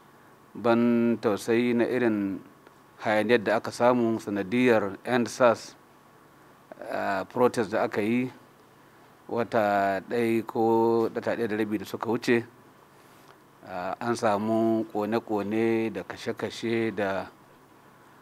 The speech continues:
hasarori daban-daban a wannan ƙasa, musamman a jihar Lagos da sauran jihohinmu na kudancin Najeriya.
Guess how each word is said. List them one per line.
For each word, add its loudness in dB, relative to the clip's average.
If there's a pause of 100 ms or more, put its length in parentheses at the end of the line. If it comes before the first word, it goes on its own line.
(240)
hasarori 6
daban-daban 4
a -6
wannan -4
ƙasa, -2
musamman 2
a -2
jihar -4
Lagos 0 (840)
da -10
sauran 0
jihohinmu 0
na -2
kudancin -4
Najeriya. -4